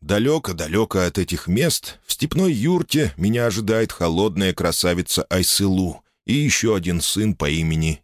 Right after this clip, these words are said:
Истеми. Снова окинув взглядом родных, я улыбнулся, еле заметно кивнул сначала Нерейт, а затем Дарье и первым взял ложку. Можно приступать к приёму пищи.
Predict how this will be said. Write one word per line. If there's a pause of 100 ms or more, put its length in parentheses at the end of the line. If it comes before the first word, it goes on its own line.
Истеми. (380)
Снова
окинув
взглядом
родных,
я
улыбнулся,
еле
заметно
кивнул
сначала
Нерейт, (100)
а
затем
Дарье (180)
и
первым
взял
ложку. (300)
Можно
приступать
к
приёму
пищи.